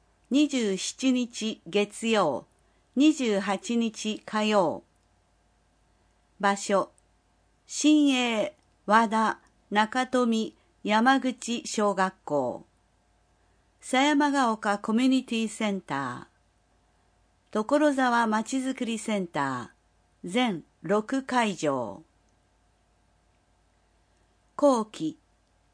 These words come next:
日時、七月三十日木曜、三十一日金曜、八月三日月曜、四日火曜。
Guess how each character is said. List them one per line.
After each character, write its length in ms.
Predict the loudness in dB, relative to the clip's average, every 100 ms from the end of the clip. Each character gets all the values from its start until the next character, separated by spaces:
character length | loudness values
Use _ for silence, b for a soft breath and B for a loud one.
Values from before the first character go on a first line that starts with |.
| _
日 360 | -4 -2 -4 -4
時、 240 | -4 -4 -10 _ _ _ _ _ _ _ _
七 320 | -14 -6 0 2
月 220 | 0 -2
三 360 | 2 6 6
十 220 | 4 2 0
日 320 | -2 -4 -4
木 320 | -4 -2 -2
曜、 400 | 2 2 0 -6 _ _ _ _ _ _ -8
三 340 | 2 2 2
十 220 | 0 -2
一 320 | -2 -4 -2 -2
日 280 | -2 -8
金 300 | 0 2 2
曜、 440 | 2 2 0 -2 -10 _ _ _ _ _
八 360 | -4 -2 -2 0
月 380 | 0 0 -2
三 180 | 0 -2 -6 _
日 200 | -2 0
月 380 | 0 -2 -2 2
曜、 420 | 4 4 2 -4 _ _ _ _ _ _
四 220 | 0 0 -2 _
日 240 | 2 2 0
火 180 | -2 0
曜。 440 | 4 4 4 0